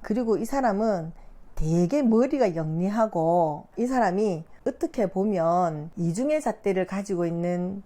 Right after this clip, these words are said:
걸로도 보인다. 그래서 이분은 늘, 어, 구슬이 좀 많이 따른다.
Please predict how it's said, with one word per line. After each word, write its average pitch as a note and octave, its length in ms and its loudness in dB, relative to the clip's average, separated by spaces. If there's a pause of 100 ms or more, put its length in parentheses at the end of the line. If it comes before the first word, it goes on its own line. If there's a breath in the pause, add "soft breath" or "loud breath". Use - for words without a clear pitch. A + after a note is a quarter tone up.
(180)
걸로도 F#3 500 2
보인다. D3 520 -6 (160)
그래서 F3+ 200 -2
이분은 F#3+ 760 0
늘, G3+ 540 4
어, E3 480 -2
구슬이 A#3+ 440 0
좀 E3 160 -2
많이 D3+ 240 -4
따른다. D#3+ 600 -4